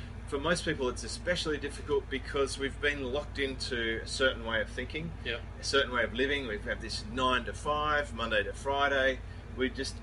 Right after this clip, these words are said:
Speaker 1: do ev-, what everyone else does. We
Speaker 2: Sure.
Speaker 1: go to school, university, get a job. Um, we pay our taxes, we, we get employed by someone else, um, we get told what to do
Speaker 2: Yep.
Speaker 1: a lot of time, and, and we're boxed in.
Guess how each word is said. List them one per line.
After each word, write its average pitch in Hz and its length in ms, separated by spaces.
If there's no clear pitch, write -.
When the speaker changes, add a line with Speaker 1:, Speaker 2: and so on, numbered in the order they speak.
Speaker 1:
do 139 220
ev-, 131 240
what 131 140
everyone 127 200
else 180 220
does. 98 320
We 101 80
Speaker 2:
Sure. 107 80
Speaker 1:
go 117 80
to 104 60
school, 151 440
university, 123 680
get 110 160
a 104 60
job. 113 420
Um, 104 260
we 110 100
pay 139 160
our 123 80
taxes, 113 840
we, 104 120
we 107 60
get 117 120
employed 127 460
by 120 140
someone 110 360
else, 104 400
um, 107 200
we 127 120
get 127 180
told 127 280
what 117 200
to 117 120
do 107 400
Speaker 2:
Yep. 110 140
Speaker 1:
a - 20
lot 107 120
of 101 80
time, 101 260
and, 113 140
and 113 80
we're 120 140
boxed - 420
in. 113 140